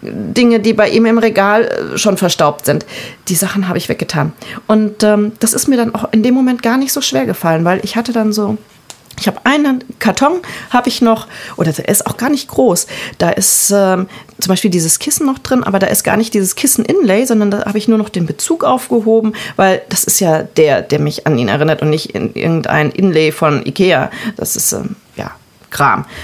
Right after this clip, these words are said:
Das habe ich weggetan und dann konnte man natürlich schön zusammenfalten. Ich habe ein Einstecktuch, das er gerne getragen hat, das ich ihm mal geschenkt habe, so selbst ge-, Batik? Nee, Seidenmalerei war das. Ähm, ich habe noch eine Krawattennadel und, ähm,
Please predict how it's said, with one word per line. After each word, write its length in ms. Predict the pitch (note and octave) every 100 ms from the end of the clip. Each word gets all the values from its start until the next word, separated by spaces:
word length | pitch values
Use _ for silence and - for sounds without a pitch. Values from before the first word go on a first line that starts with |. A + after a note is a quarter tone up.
| - -
Das 160 | - -
habe 80 | D3+
ich 80 |
weggetan 500 | - - - F#3+ F3+
und 100 | -
dann 120 | D3+ D3
konnte 240 | F#3 D#3+
man 160 | D#3 D3
natürlich 340 | D3 D#3+ D3
schön 240 | - F#3+
zusammenfalten. 880 | F#3+ B2 E3 F#3+ F#3 - E3 D#3 E3
Ich 120 | D#3+
habe 160 | F3+ -
ein 60 | -
Einstecktuch, 760 | E3 F#3+ - F3+ - F3+ E3+
das 180 | - C#3+
er 240 | - D3 D3 - - - - A#3+ A#3
gerne 260 | D#3 D#3+
getragen 480 | D#3 D3 E3+ D3 E3
hat, 120 | D#3+
das 120 | C#3+
ich 140 | - -
ihm 100 | D#3+
mal 220 | D3+ C#3+
geschenkt 420 | C#3+ - D#3+ E3
habe, 120 | E3 -
so 180 | -
selbst 460 | E3 - - - -
ge-, 180 | - G#1+ - _ _ _ _ _
Batik? 440 | D#3 D#3+ - - -
Nee, 280 | D3 D3 D#3
Seidenmalerei 920 | - - C3+ F#3+ C#3+ C#3 D#3+ D3+ -
war 80 | -
das. 220 | E2+ - - - - - - -
Ähm, 400 | G3 G#3 G#3 G#3 -
ich 160 | A3+
habe 140 | A#3+ - - - - -
noch 220 | G#3 E3+
eine 320 | F#3+ E3+ D#3+
Krawattennadel 1200 | - E3 G#3+ - A3+ G#3 G3 G3 F#3 F#3+ F#3 F#3 -
und, 500 | E3 D#3 D#3 D3 -
ähm, 340 | D#3 D3+ D#3+